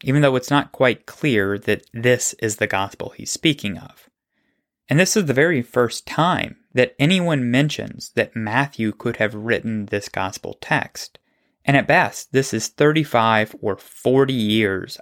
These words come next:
after the text was written. It is possible that Matthew wrote this gospel, or at least is in some way connected with it. And tradition may have passed down through the years that he was the original author.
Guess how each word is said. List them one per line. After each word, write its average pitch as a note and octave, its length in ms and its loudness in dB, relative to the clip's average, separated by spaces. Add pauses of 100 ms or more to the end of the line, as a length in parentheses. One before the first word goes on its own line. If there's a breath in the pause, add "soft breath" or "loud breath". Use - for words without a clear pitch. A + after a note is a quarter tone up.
(120)
after A#2+ 520 0
the - 120 -6
text - 500 -10
was G#2 180 -4
written. B2 420 -2 (800)
It D3+ 80 -2
is G#3 140 2
possible - 680 -2
that A2+ 160 0
Matthew G#2+ 500 -4
wrote G2 360 -2
this - 240 -6
gospel, - 640 -10 (500)
or C#3+ 400 4
at C#3+ 180 2
least D#3+ 300 0
is B2+ 160 2
in B2 140 0
some B2+ 240 0
way A2+ 120 2
connected G#2 720 -8
with - 260 -14
it. - 200 -18 (560)
And D#3 120 2
tradition C3 640 0
may B2 180 2
have C3 260 -2
passed A#2 480 0
down A2+ 320 0
through A2 240 0
the G2+ 100 -2
years G#2 640 0
that - 220 0
he B2 300 2
was A2 260 -2
the G#2 180 -2
original G2+ 420 -2
author. - 540 -2